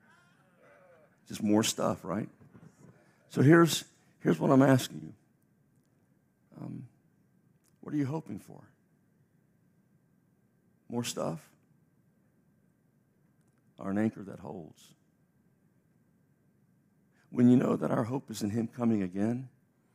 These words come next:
in-, instead of us just looking to, and I want us to have powerful celebrations.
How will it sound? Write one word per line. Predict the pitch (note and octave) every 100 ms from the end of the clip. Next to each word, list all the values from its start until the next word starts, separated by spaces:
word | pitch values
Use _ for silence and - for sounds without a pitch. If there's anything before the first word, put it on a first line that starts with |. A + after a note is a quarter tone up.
| _ _ _ _ _ - _
in-, | B2 -
instead | A#2+ - A2
of | E3 C#3
us | C3
just | B2+ A2+
looking | B2 B2 C3
to, | - A#2+ A2 -
and | - C#3
I |
want | E3+ D3
us | C3+
to | B2+
have | C3 B2
powerful | - B2+ G2+ - F#2+
celebrations. | - F#2 F2+ E2+ - D#2